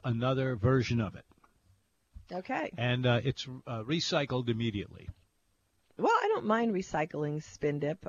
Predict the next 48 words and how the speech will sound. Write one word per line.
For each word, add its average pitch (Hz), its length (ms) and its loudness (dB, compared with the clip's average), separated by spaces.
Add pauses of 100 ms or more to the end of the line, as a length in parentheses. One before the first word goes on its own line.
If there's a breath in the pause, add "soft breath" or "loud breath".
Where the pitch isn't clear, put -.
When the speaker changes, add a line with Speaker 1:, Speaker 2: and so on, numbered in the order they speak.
Speaker 2:
I 160 180 0
put 180 220 -6
it 170 80 -2
in 156 120 0
the 151 60 -2
freezer, 160 500 0
and 143 180 -2
I 143 80 -2
do 151 180 -4
recycle 120 600 -4
it - 80 -10
rather 139 360 0
often, 131 360 -2
as 117 160 -8
a 127 40 -4
matter 104 200 -8
of - 80 -12
fact. - 220 -8
Speaker 1:
Yeah. 92 200 -2 (360 soft breath)
Speaker 2:
Two 339 140 6
six 330 200 2
zero 302 400 10
six - 500 -6
three 262 540 2
six - 440 -6
eight 254 300 0
is 226 180 0
the 214 120 2
number. 202 320 4
We 277 100 2
had 415 100 2
a 381 40 0
good 262 160 0
meal 214 260 6
last 185 380 2
night. 185 260 2
Well, 185 80 6
you 254 200 6
had 247 100 8
a 165 60 4
great 156 420 2
meal 98 260 -4
last - 300 -10
night. 64 260 -12
Speaker 1:
You 165 140 4
Speaker 2:
You 175 80 10
Speaker 1:
think 160 160 4
so? 196 240 -2